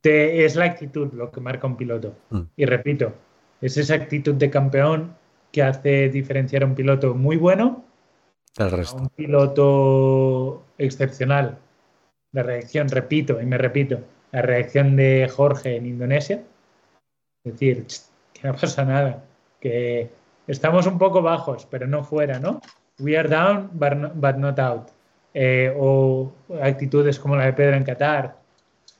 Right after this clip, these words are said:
Speaker 1: o actitudes también, una, una, una de las personas que veréis si hacemos más charlas,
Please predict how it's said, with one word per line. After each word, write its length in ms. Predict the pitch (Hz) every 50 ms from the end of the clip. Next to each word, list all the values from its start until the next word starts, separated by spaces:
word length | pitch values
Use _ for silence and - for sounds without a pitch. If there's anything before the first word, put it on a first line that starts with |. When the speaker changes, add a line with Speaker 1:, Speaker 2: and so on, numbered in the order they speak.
| _ _
Speaker 1:
o 160 | - 143 127 127
actitudes 680 | 123 120 - - 123 113 - 135 135 131 143 143 135
también, 480 | - 135 135 143 143 139 131 123 131 131 -
una, 280 | 139 135 131 127 135 -
una, 400 | 135 127 127 127 120 123 123 123 127 147
una 240 | 147 139 139 139
de 60 | 139 139
las 160 | 135 131 -
personas 460 | - 143 131 131 147 143 135 131 135
que 140 | - 143 131
veréis 360 | 127 131 135 139 139 135 135
si 140 | - 147 139
hacemos 400 | 135 135 139 135 131 143 139 123
más 200 | 139 131 131 -
charlas, 540 | - - 135 135 135 135 127 135 135 -